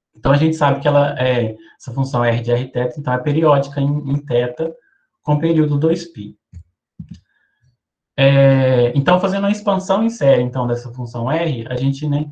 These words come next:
pode reescrever aqui uma expansão em série em R. A gente pode reescrever assim. Aqui, aqui já tá calculado, né, então, o primeiro coeficiente que vai dar alfa sobre beta, né?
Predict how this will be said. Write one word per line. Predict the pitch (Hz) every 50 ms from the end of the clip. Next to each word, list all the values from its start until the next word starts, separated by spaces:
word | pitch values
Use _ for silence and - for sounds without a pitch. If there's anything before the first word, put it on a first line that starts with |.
| - _
pode | - 127 123 - 131
reescrever | 131 135 - - 147 143 131 131 123 123
aqui | 123 - 147 160 - - - _
uma | - 120 120 127
expansão | 123 - - 127 - - 123
em | 127
série | - - 113 120 131
em | 139 127
R. | 120 135 156 170 202 202 - - _ _ _ _ _ _ _ _ _ _ _ _ _ _ -
A | 123 123
gente | 127 135 135 -
pode | - 139 - 139
reescrever | 147 147 - - 156 160 156 160
assim. | - - 117 104 - - -
Aqui, | 139 - - 233
aqui | 226 - 220 180
já | 196 185
tá | - 190 180
calculado, | 196 185 180 - 175 156 135 127 135 139 135 135
né, | 131 131
então, | 127 127 120 120 120 117
o | 113
primeiro | - 120 120 123 123 -
coeficiente | 127 127 127 - - 135 135 156 147 -
que | -
vai | 151 147
dar | 143 139 135
alfa | 139 139 151
sobre | 143 - 156 143 160 180
beta, | 131 113 101 101 - - 110
né? | 123 127 135